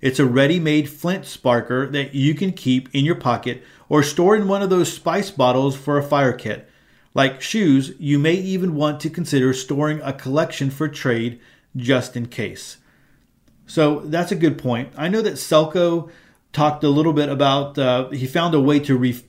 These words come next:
refuel them. And so when he was in,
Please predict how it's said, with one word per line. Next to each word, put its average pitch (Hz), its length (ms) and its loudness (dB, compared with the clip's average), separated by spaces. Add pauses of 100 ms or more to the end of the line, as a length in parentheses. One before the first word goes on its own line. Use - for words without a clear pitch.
refuel 143 640 2
them. 110 280 -2
And 117 100 -4
so 123 380 0 (280)
when 131 260 0
he 160 420 -2
was 143 320 2
in, 127 380 0